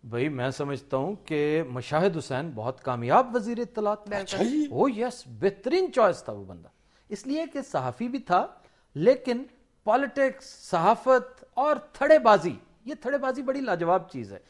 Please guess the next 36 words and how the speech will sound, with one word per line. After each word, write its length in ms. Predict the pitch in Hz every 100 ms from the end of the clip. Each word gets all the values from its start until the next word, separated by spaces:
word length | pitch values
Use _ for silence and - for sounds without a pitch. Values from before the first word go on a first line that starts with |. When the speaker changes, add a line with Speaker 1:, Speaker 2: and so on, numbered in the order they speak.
| -
Speaker 1:
ये 60 | 196
बहुत 220 | 202 240
बड़ा 200 | 208 247
इदारा 300 | 240 226 311
होता 260 | 294 - 185
है 100 | -
थड़ा, 440 | 160 143 - _ _
Speaker 2:
हम्म। 180 | 185 175 165 _ _ _ -
Speaker 1:
कि 120 | 311
आपको 340 | - 262 320
कोई 160 | 320 339
कॉम्प्लेक्सेस 640 | 294 285 285 302 - 294
ना 100 | 269
हो, 240 | 185 117 -
आप 160 | 220
जमीन 300 | 202 226 262
पे 100 | 269
बैठ 240 | 302 269 262
के 80 | 277
भी 80 |
खाना 280 | 254 240 247
खा 180 | 220 240
लें, 200 | 240 240 240 _ -
आप 240 | 226 226
किसी 180 | 226 214
बहुत 260 | 190 285
बड़े 240 | 202 220 220
सेवन 280 | - 226 233
स्टार 280 | - 202
होटल 260 | 185 185 180
में 140 | 185
भी 60 | 170
पहुंच 260 | 170 165 151
जाएं, 180 | 131 - _ _ 214
वो 120 | 262
को-, 140 | 262